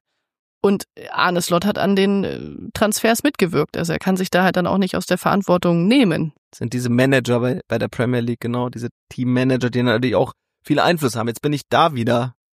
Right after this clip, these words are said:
Speaker 2: beim Einfluss, Trainer gegenüber Verein. Und jetzt hast du natürlich in England die Situation, Trainer ist gleich Teammanager, ist gleich irgendwie jemand, der auch berichten muss an die Eigentümer der Clubs. In Deutschland hast du ja klar auch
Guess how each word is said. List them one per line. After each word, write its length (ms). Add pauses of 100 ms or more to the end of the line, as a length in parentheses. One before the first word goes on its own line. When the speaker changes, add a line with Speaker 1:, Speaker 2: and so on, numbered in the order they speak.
(100)
Speaker 2:
beim 180
Einfluss, 600
Trainer 640
gegenüber 340
Verein. 520
Und 160 (300)
jetzt 120
hast 160
du 40
natürlich 260
in 100
England 420
die 60
Situation, 760
Trainer 600
ist 260
gleich 300 (220)
Teammanager, 1040
ist 260
gleich 400 (480)
irgendwie 320
jemand, 280
der 120
auch 160
berichten 720 (220)
muss 420 (160)
an 220
die 160 (100)
Eigentümer 640
der 140
Clubs. 480 (520)
In 80
Deutschland 380
hast 180
du 40
ja 100 (440)
klar 360
auch 260